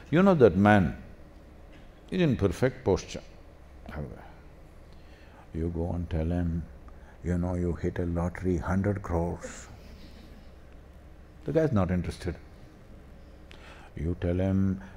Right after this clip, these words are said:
this woman, most beautiful woman on the planet that you wanted,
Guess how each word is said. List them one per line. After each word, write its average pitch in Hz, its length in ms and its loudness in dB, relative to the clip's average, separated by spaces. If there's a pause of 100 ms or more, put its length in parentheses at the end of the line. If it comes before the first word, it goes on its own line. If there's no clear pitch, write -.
(160)
this 98 220 4
woman, 101 400 4
most 98 320 2
beautiful 101 320 2
woman 104 300 4
on 104 100 2
the 101 80 2
planet 104 400 4
that 110 180 2
you 110 120 6
wanted, 113 520 6